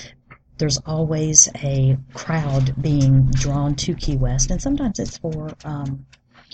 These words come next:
you know, it's for things like Lobster Fest or, you know, o-, other, you know, seasonal type things. But there's always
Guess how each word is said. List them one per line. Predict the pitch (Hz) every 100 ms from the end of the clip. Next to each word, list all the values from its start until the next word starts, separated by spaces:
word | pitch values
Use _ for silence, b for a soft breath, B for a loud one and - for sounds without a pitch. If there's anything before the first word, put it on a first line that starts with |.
| B
you | 202
know, | 170
it's | -
for | -
things | 170 165
like | 160 -
Lobster | 160 160 - -
Fest | - 76 110 - -
or, | 135 131 127 131
you | 143
know, | 127 117 117 - -
o-, | - 147
other, | 139 147 139 131 131 _ -
you | 156
know, | 131
seasonal | 131 - 202 120 120
type | - 117 -
things. | 127 123 123
But | 135
there's | 143 - -
always | 196 180 165 156 156